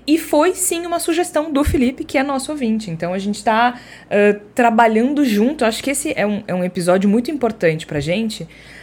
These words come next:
porque ele comunga várias das coisas nas quais a gente acredita, que é fazer um jornalismo inclusivo,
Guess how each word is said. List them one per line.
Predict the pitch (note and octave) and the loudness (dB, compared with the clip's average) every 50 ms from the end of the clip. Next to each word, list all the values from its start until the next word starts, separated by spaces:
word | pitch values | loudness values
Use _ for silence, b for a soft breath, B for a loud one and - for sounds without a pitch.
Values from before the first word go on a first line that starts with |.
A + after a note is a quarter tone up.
| B B _ _ - | B B _ _ -2
porque | - A3 A3 A3 - - A#3+ | 0 0 0 -2 -2 -2 2
ele | A#3 A#3 B3 B3 B3 C4 C4 B3+ B3+ B3 B3 A#3 A3+ A3+ A3 - _ _ - - - _ - - - - _ _ _ - - - - | 6 6 6 6 4 2 2 2 4 4 2 2 0 -4 -10 -12 _ _ -20 -20 -20 _ -20 -20 -20 -20 _ _ _ -20 -20 -20 -10
comunga | - - C#4+ C4 B3 A#3 A3+ A#3 B3 C#4 C#4+ C4+ G#3+ G3+ F3 - - - - | -2 0 2 4 4 4 6 6 4 4 2 0 0 0 0 -2 -4 -10 -14
várias | E3+ F3+ G3+ B3+ D#4+ F4+ F4+ E4+ D4+ C#4 A3+ | -8 -4 0 0 2 2 2 2 0 0 0
das | B3 A#3+ A#3+ - | 0 -2 -2 -2
coisas | - - A#3+ A#3+ B3 A#3 A#3+ A3 A3 | -4 -2 -2 0 0 -2 -2 -2 -2
nas | G#3+ G#3+ - | -4 -4 -2
quais | - A3+ G#3+ G#3+ G#3 | -2 -2 -2 0 0
a | G3+ | -2
gente | G3 G#3 G#3 - G#3 | -2 -2 -4 -4 -6
acredita, | G3 - G3 F#3+ E3 D#3+ D3+ - - - B B B B B _ | -8 -8 -10 -10 -8 -10 -12 -14 -16 -20 B B B B B _
que | - G#3+ | 0 0
é | G#3 | 2
fazer | - A#3 G#3+ G3+ A3 | 2 0 0 0 2
um | A#3+ B3 B3+ | 2 2 4
jornalismo | A#3 B3 A3+ A3+ A3 G#3 G#3 G#3 G#3 G3+ G#3 | 4 2 2 2 0 0 0 0 2 2 2
inclusivo, | G3+ G3+ F#3+ - G3 F3+ F3+ E3 E3+ G3 G#3 A3+ A3+ G#3 A3 A#3 A3+ | 2 2 0 -2 -4 -6 -4 -4 -2 -2 -2 -2 -2 -2 -4 -6 -6